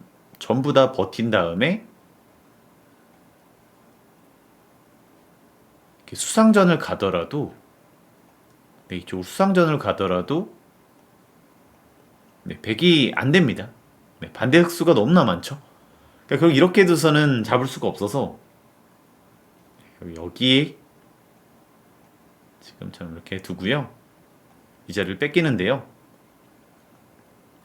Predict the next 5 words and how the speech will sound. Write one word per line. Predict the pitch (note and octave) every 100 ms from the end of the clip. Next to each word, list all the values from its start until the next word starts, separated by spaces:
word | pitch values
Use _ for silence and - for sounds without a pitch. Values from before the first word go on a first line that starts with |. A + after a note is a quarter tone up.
| _ _ -
그렇게 | - G2 G#2+
되니까 | F#2 D#2 D2 G#2 - _ _ _ _ _ _ _ _ _ _ _ _ _ _
교환하고요. | - F#2 G#2 A#2+ A2 B2+ G#2+ - _ _ _ _ _ _ _ _ _ _ _ _ _ _ _ _ _ _ _ _ _ _ _ _ _ _ _ _ _ _ _ _ _ _ _ _ _ _ _ _ _ _ _ _
백감을 | - - A2 G2
쓰고 | - F2+ B2+ E3 -